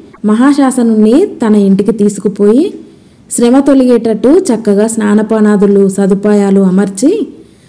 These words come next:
అతిథిని ఉచితాసనమందు కూర్చుండబెట్టి తను అతని పాదాల వద్ద కూర్చున్నాడు. "అబ్బాయి,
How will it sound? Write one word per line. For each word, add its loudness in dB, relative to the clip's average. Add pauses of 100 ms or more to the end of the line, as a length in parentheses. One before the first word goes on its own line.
(160)
అతిథిని 2 (360)
ఉచితాసనమందు 2
కూర్చుండబెట్టి 0 (480)
తను 4
అతని 2
పాదాల 0
వద్ద 0
కూర్చున్నాడు. 0 (1200)
"అబ్బాయి, 2